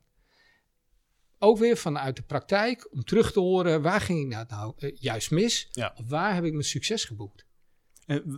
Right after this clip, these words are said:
Speaker 2: waar zie je het dan misgaan, die, die failures?
Speaker 1: Ja, dat kan op verschillende, eh, punten.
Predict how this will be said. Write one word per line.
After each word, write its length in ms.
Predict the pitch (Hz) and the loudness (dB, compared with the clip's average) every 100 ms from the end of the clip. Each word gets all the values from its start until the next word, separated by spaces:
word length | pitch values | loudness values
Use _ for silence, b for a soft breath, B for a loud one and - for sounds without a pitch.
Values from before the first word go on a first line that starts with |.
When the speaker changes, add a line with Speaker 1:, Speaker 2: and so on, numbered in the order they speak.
| - | -2
Speaker 2:
waar 220 | 151 160 | 0 2
zie 140 | 151 | 2
je 100 | 160 | 2
het 100 | 117 | -2
dan 140 | 95 98 | -6 -12
misgaan, 420 | 101 - 117 220 - _ | -12 -10 -8 -10 -12 _
die, 220 | - 123 120 | -12 -10 -8
die 120 | 113 | -8
failures? 580 | - 110 120 220 - - _ _ _ _ | -4 -4 -4 -6 -10 -18 _ _ _ _
Speaker 1:
Ja, 320 | 123 151 170 | -10 -4 -2
dat 160 | 151 - | -2 -2
kan 200 | 165 151 | -2 -2
op 120 | - | -4
verschillende, 760 | - - 185 170 135 123 123 - | -6 -2 -2 -2 -2 -4 -6 -14
eh, 300 | 127 123 120 117 120 - | -14 -12 -12 -12 -16 -2
punten. 380 | 147 123 104 | 2 2 0